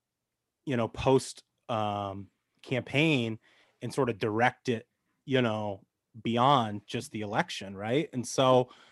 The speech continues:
you know, when we came up with, with Ruthless, and I'll, I'll, <laughs> this is just so funny. It's like,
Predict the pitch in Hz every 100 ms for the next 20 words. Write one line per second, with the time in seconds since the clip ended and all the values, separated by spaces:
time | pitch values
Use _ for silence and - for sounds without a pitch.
0 | _ _ _ _ - 143 139 143 139 -
1 | 180 185 165 151 147 135 - - 131 123
2 | 117 110 147 175 - 113 104 - 120 127
3 | 123 123 - 120 117 120 - 175 - -
4 | - - 131 139 123 - 127 151 135 120
5 | - 135 139 113 117 - 120 120